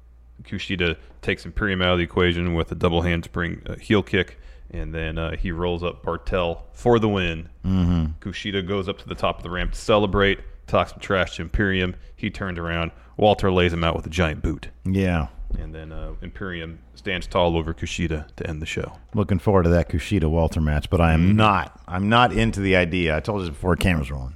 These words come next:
Speaker 2: <clears throat> Imperium is a unit. They're a machine, right? They're together
Speaker 1: Yeah,
Speaker 2: all
Speaker 1: yeah,
Speaker 2: the time.
Speaker 1: yeah, yeah, yeah.
Speaker 2: They are very respectful of that ring, whatever that means.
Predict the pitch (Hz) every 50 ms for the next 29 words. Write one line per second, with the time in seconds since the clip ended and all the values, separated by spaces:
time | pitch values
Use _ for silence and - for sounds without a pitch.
0 | - - - 60 - - - 240 - 92 - - - - - - - - - -
1 | - - - - - - - 107 92 - - 135 147 143 143 143 139 139 139 117
2 | - - 101 107 104 87 82 87 85 104 139 147 156 - - - - - - -
3 | - 92 95 95 92 90 85 85 82 - - 135 131 87 - - - - - -
4 | - - - - - 98 104 107 101 - - - - 104 107 104 92 85 120 131
5 | 131 131 131 123 - 110 123 147 156 139 127 - - 127 113 104 101 95 92 92
6 | 92 95 87 85 87 92 95 87 87 82 82 - - - - 92 101 104 101 98
7 | 95 95 90 85 90 95 98 110 110 104 95 87 - - 120 104 - - 110 101
8 | 95 95 92 87 80 90 98 92 82 71 67 65 71 85 85 82 85 85 80 65
9 | 65 - - -